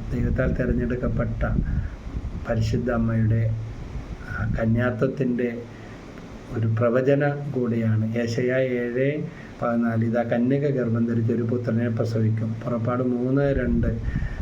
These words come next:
"മോശ കണ്ട മുൾപടർപ്പ് പോലെ കത്തിയിട്ടും ചാമ്പലാകാതെ."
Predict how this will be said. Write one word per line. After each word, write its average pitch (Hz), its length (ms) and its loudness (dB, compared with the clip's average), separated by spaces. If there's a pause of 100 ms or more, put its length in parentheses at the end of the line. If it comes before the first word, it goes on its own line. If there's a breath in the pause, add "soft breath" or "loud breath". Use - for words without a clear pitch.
(320 loud breath)
"മോശ 139 320 0
കണ്ട 135 280 2
മുൾപടർപ്പ് 120 760 0 (120)
പോലെ 110 260 2 (120)
കത്തിയിട്ടും 131 540 2
ചാമ്പലാകാതെ." 110 1200 2